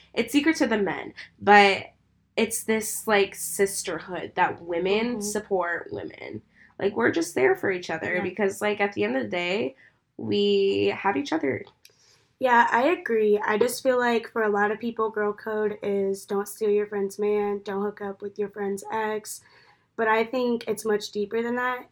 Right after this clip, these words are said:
Speaker 2: It's being there for your friend even when she decided to go back to her shitty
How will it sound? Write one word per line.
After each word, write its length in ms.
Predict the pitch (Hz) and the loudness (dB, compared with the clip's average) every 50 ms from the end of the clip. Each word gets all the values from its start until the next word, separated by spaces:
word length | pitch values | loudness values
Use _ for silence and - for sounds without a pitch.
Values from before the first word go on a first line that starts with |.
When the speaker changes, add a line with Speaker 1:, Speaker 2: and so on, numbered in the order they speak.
| _ _ | _ _
Speaker 2:
It's 440 | - 220 214 208 - - - - - | -4 -4 -4 -4 -6 -10 -10 -10 -10
being 300 | - - 233 226 226 220 | -4 0 2 2 2 2
there 140 | 220 220 214 | 2 0 -2
for 100 | 220 220 | -2 -2
your 160 | 214 214 208 208 | -2 -2 -2 -2
friend 360 | - 220 208 208 208 208 202 | -2 -2 0 0 0 0 0
even 200 | 214 208 208 208 | 0 0 2 2
when 140 | 208 202 208 | 2 2 0
she 200 | 208 - - 214 | -2 -6 -8 -8
decided 460 | 208 214 208 - 208 202 202 208 196 | -8 -6 -6 -4 -2 -2 -2 -2 -4
to 60 | 202 | -4
go 100 | 202 208 | -6 -4
back 220 | 190 208 202 196 - | -4 -4 -4 -4 -4
to 80 | - | -6
her 60 | 208 202 | -6 -4
shitty 280 | 196 - 214 208 196 | -4 -4 -4 -4 -4